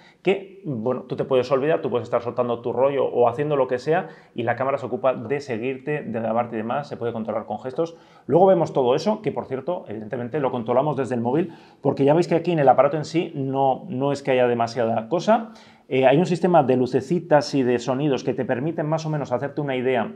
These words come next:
de cómo está funcionando. Ahora mismo lo estoy poniendo en marcha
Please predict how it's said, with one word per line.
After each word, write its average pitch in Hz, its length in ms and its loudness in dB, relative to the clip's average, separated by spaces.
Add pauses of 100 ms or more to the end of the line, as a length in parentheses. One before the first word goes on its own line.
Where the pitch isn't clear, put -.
de 117 240 -4
cómo 151 200 -2
está 127 160 -2
funcionando. 123 640 -4
Ahora 120 140 -2
mismo 113 160 -6
lo 113 80 -4
estoy 113 160 -6
poniendo 117 260 -6
en 110 60 0
marcha 156 440 -2